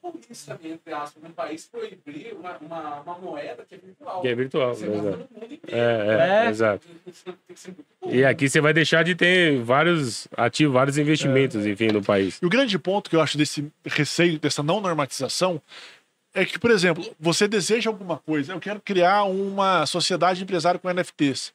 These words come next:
Speaker 4: Aonde eu busco? Eu quero
Speaker 2: Não.
Speaker 4: criar uma criptomoeda. Aonde eu vou?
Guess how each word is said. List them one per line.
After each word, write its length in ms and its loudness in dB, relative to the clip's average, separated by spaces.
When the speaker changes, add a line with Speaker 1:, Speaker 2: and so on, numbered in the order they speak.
Speaker 4:
Aonde 220 0
eu 80 2
busco? 360 -6
Eu 120 0
quero 240 4
Speaker 2:
Não. 40 -8
Speaker 4:
criar 220 2
uma 160 -2
criptomoeda. 920 -2
Aonde 360 2
eu 120 0
vou? 280 0